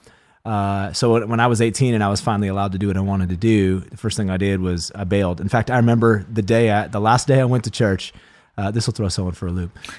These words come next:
Um, <laughs> I, uh, I'd been out drinking the night before and partying with some friends, and I was <laughs> playing drums for our church the next morning. <laughs> So I'm sitting on the drum set, a little hungover from the night before and playing drums. And I remember looking out over the audience and going,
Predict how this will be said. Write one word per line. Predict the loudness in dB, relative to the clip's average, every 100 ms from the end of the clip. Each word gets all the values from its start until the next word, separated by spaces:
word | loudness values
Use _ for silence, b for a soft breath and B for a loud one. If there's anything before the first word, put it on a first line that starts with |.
| B
Um, | 2 4 6 4 2
<laughs> | 2
I, | 4 4
uh, | 4 2 2 2 -2 -2
I'd | 0 2
been | 2
out | 2 2
drinking | 0 2
the | 0
night | 0 -2
before | -4 0 0
and | 2
partying | 0 0 0
with | -2
some | -4
friends, | -4 -2 -2 -2 -4 -6
and | -6 -4
I |
was | -4
<laughs> | -2 4
playing | 4 4
drums | 2 2 2 0
for | 0 0
our |
church | 2 2 0 0
the | -2
next | -2 0
morning. | 2 4 4 2 -4 B
<laughs> | B -14
So | -6 0
I'm | 2 4
sitting | 2 2 2
on | 2
the | 2
drum | 2 4 4
set, | 4 2 2 0 _ _
a | 0
little | 2 4
hungover | 4 4 2 0
from | 2 2
the | 4
night | 2 0
before | -4 0 2 2 0 -6 -6
and | -2 0 -2
playing | 0 0 2
drums. | 2 2 2 0
And | 0 0
I |
remember | 2 2
looking | 4 4 4
out | 2 2
over | 2
the | 2 2
audience | 4 4 2 0 -2
and | -2
going, | 0 2 2 0